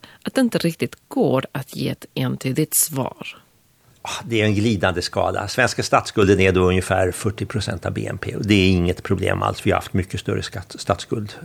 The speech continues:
Speaker 2: tidigare. Den grekiska statsskulden, den börjar närma sig tvåhundra procent av B N P,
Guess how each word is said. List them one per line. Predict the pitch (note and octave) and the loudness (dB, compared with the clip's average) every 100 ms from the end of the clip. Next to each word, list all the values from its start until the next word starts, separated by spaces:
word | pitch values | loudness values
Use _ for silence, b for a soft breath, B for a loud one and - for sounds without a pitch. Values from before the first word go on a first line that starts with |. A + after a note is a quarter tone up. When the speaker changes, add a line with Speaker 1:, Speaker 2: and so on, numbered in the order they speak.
| F#3+ | -10
Speaker 2:
tidigare. | - G2+ - G#2+ - B B B B B | -8 -6 -6 -8 -12 B B B B B
Den | - A#2 A2 | 0 2 4
grekiska | A2+ C3+ C3 B2 A2+ - | 4 4 2 0 -4 -4
statsskulden, | - G#2+ - G#2+ F2+ F#2 | -4 -4 -2 -4 -2 0
den | G2 | 0
börjar | F#2+ F#2+ | 2 2
närma | F#2 F2+ E2+ | 2 0 -2
sig | - | -8
tvåhundra | F#2+ - G#2+ F2+ F#2 F2 F#2+ | -10 -2 0 0 -2 -6 -8
procent | F#2+ - G#2 | -8 -12 -10
av | - | -10
B | - | -10
N | G2 | -10
P, | - | -12